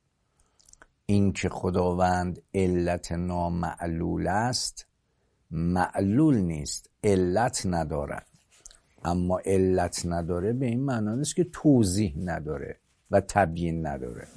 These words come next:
منتها برای روشن‌شر شدن مطلب باید ببینیم اصلاً تبیین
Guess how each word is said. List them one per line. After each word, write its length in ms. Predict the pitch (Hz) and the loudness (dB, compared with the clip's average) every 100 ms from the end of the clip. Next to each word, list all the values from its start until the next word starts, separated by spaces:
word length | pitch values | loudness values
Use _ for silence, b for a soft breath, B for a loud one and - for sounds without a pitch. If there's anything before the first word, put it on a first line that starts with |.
| - | -2
منتها 440 | 160 - 175 175 254 | 2 6 8 8 10
برای 360 | 147 151 180 | 10 10 8
روشن‌شر 680 | 170 143 - 123 117 117 117 | 8 6 4 2 4 6 4
شدن 580 | 98 117 107 113 113 107 | 4 0 2 2 2 2
مطلب 760 | 107 104 - 120 131 165 160 127 | 4 2 2 8 10 10 6 6
باید 380 | 123 120 143 139 | 8 10 8 6
ببینیم 300 | 165 170 160 | 4 6 4
اصلاً 360 | 127 135 156 156 | 6 4 2 0
تبیین 920 | - 117 120 107 113 139 156 165 | 8 8 8 4 4 6 6 4